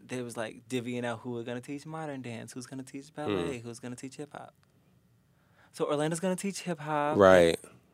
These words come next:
Speaker 1: And
Speaker 2: right.
Speaker 1: I'm like, so I didn't even have the
Speaker 2: Yeah.
Speaker 1: option of being like, "I wanna teach a ballet class," or, "I
Speaker 2: Wow.
Speaker 1: wanna teach a modern class."
Speaker 2: Wow.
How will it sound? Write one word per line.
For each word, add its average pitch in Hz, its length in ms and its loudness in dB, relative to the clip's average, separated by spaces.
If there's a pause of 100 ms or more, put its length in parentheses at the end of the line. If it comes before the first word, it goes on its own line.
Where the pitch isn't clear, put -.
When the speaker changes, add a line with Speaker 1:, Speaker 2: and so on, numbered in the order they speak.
(100)
Speaker 1:
And 92 80 6
Speaker 2:
right. 87 100 8
Speaker 1:
I'm 165 60 6
like, 147 320 0 (1700)
so - 160 8
I 190 120 12
didn't 233 160 10
even 180 220 4
have 190 360 8
the 180 100 10
Speaker 2:
Yeah. - 80 8
Speaker 1:
option 165 340 6
of 147 120 2
being 151 180 4
like, 147 140 6
"I 160 80 8
wanna 160 200 4
teach 151 220 -2
a 147 80 8
ballet 147 380 10
class," 143 280 10
or, 147 60 10
"I 139 40 10
Speaker 2:
Wow. 143 40 8
Speaker 1:
wanna 143 160 2
teach 135 180 -4
a 139 60 4
modern 139 380 4
class." 135 440 4
Speaker 2:
Wow. 80 360 2